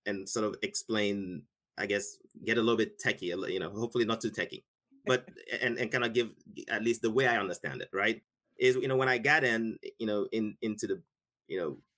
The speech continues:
Speaker 1: my I T career started, everybody works on a computer. So it's kind of like we have now, right? You know, we have, when I'm on the laptop now, everything is in this laptop, you know, and, and there's really,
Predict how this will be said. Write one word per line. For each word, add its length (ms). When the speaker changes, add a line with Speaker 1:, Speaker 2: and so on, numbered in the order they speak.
Speaker 1:
my 240
I 120
T 220
career 320
started, 440
everybody 380
works 320
on 80
a 60
computer. 360
So 100
it's 100
kind 200
of 100
like 160
we 60
have 220
now, 200
right? 320
You 80
know, 240
we 140
have, 160
when 160
I'm 180
on 100
the 80
laptop 420
now, 360
everything 340
is 120
in 100
this 180
laptop, 500
you 100
know, 240
and, 180
and 160
there's 240
really, 480